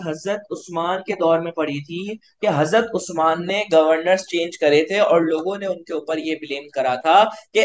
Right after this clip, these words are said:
आपने अपने रिश्तेदारों को, आपने अपने रिश्तेदारों को क्या कर लिया है, hire कर लिया है, आपने अपने रिश्तेदारों को क्या कर लिया है, इन पोजीशंस पर रख लिया है। जब ये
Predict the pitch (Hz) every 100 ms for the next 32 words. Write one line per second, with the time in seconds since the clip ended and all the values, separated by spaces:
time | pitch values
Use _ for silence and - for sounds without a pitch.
0 | - 151 165 165 196 208 220 214 165 -
1 | 185 190 196 160 151 - 170 156 151 185
2 | 214 - - - _ - 139 170 403 427
3 | 226 - 170 185 208 185 160 180 165 165
4 | 202 202 185 180 175 165 160 160 160 160
5 | 185 185 147 151 160 170 151 151 147 156
6 | 190 147 156 160 180 196 185 - 185 165
7 | 143 156 151 151 196 190 170 165 156 147
8 | 147 170 185 165 160 156 139 135 156 -
9 | 196 - _ - 127 131 131 131 127 -
10 | _ _ _ - 254 269 285